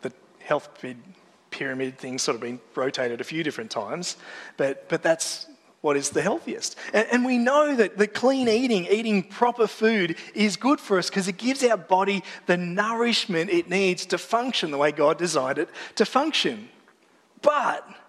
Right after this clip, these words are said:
bakeries are awesome. And, and I, I still have an internal struggle every time I'm down the street and I'm looking for something to eat and I see a bakery.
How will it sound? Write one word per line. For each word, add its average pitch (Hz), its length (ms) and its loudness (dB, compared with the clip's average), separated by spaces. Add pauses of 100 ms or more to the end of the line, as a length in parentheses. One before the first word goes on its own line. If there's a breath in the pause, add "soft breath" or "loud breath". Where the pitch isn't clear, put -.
(540 loud breath)
bakeries 190 500 2
are 185 160 4
awesome. 277 540 2 (1900 loud breath)
And, 269 120 4
and 285 180 4
I, 285 360 4
I 302 40 4
still 311 440 4
have 233 200 2
an 254 80 4
internal 269 600 4
struggle 214 600 2
every 233 360 2
time 202 560 2 (260 loud breath)
I'm 180 120 -2
down 190 220 2
the 180 60 -4
street 175 400 0
and 147 100 -8
I'm 143 120 -6
looking 185 240 -2
for 180 80 -8
something 156 300 -2
to 147 140 -2
eat 151 160 -4
and 156 160 -4
I 156 100 -2
see 160 200 0
a 151 60 0
bakery. 160 580 -4